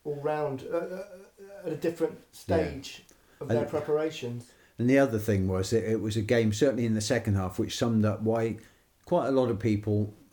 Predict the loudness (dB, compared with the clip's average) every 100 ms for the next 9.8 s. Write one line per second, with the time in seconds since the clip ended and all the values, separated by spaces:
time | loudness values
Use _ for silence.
0 | -6 -4 -2 -2 -2 0 0 0 -2 -6
1 | -2 -2 -2 -4 -4 -4 -2 -2 -2 -2
2 | 0 0 0 0 0 2 2 2 0 -2
3 | -2 -6 -6 -6 -4 -4 -8 -16 _ _
4 | _ _ _ -2 0 2 0 0 0 2
5 | 2 2 2 2 0 -2 -8 -6 -6 -8
6 | -8 -2 0 0 -2 -2 -2 -4 -8 -8
7 | -4 -2 -2 -4 -4 0 0 0 -2 -4
8 | -6 -4 -4 -2 0 0 2 2 2 2
9 | -2 -4 -6 -8 -4 -4 -6